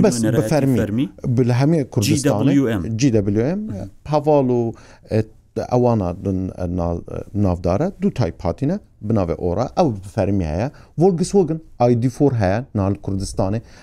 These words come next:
Speaker 1: ئەم بەحسا هەموو تایپێت پێ بکەین، ئێکس و کرۆز و ب-، ئە، پلاس و ئەوێ دوێ هەنە.
Speaker 2: یعنی تەنها کێشەکە
Speaker 1: ئەو ژ-
Speaker 2: ئێستا نەبوونی نوێنەرایەتی فەرمی و کۆمپانیانە نەبووی
Speaker 1: هەمووان
Speaker 2: بتوانێتن
Speaker 1: هینایە.
Speaker 2: سرویسی ئەو ک-، کە سیارانە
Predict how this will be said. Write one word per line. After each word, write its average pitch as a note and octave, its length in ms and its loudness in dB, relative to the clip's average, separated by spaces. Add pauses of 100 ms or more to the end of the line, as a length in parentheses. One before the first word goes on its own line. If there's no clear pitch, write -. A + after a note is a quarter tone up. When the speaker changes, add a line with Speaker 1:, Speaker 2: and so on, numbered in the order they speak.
(100)
Speaker 1:
ئەم A3+ 140 0
بەحسا D#3+ 240 -2
هەموو D#3+ 220 2
تایپێت G2+ 280 -2
پێ G2+ 120 2
بکەین، F#2+ 220 -4 (140)
ئێکس - 340 -4
و G#2+ 60 0 (160)
کرۆز A2 380 0
و G#2 80 0 (280)
ب-، A2 160 -2 (500)
ئە، A2+ 80 2 (200)
پلاس A#2+ 400 -2
و A#2 60 0 (160)
ئەوێ D3 260 2
دوێ D3+ 220 2
هەنە. G#2+ 160 0 (200)
Speaker 2:
یعنی D3+ 300 4
تەنها D#3 400 0
کێشەکە D3+ 360 -4
Speaker 1:
ئەو F#3+ 120 4
ژ- D#3 160 2
Speaker 2:
ئێستا D#3 340 -2 (140)
نەبوونی C3 500 -2 (100)
نوێنەرایەتی A#2 720 -4
فەرمی B2+ 300 0
و C3+ 100 0
کۆمپانیانە B2+ 760 -4
نەبووی C3+ 300 -2
Speaker 1:
هەمووان B2+ 80 -6
Speaker 2:
بتوانێتن D#3 840 2
Speaker 1:
هینایە. E2+ 180 -4
Speaker 2:
سرویسی C3 680 -4 (380)
ئەو D3+ 120 2 (160)
ک-، F#2+ 220 -10
کە B2+ 100 -6 (140)
سیارانە A2+ 500 -4